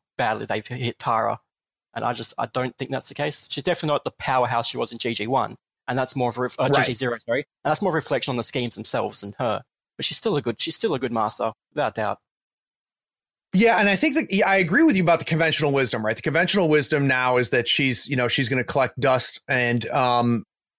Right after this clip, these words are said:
Speaker 2: I think it's a combination of, of two things. One, obviously, uh, the, the changes impacted her and her keyword. Um, it,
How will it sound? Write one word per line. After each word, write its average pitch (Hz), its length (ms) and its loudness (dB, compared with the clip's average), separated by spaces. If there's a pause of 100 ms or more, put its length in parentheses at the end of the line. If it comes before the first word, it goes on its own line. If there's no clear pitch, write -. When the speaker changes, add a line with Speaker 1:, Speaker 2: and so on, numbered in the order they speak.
(200)
Speaker 2:
I 165 60 2
think 262 160 0
it's 269 100 -2
a 156 40 -4
combination 165 640 2
of, 131 220 0 (340)
of 139 280 2
two 170 180 0
things. 98 400 -2
One, 147 400 4
obviously, 143 720 2 (460)
uh, 120 480 4 (140)
the, 123 340 0 (240)
the 127 80 0
changes 156 500 0
impacted 120 540 0
her 104 220 -2 (300)
and 117 120 0
her 120 140 0
keyword. 98 580 -2 (160)
Um, 110 460 2 (200)
it, 110 120 -2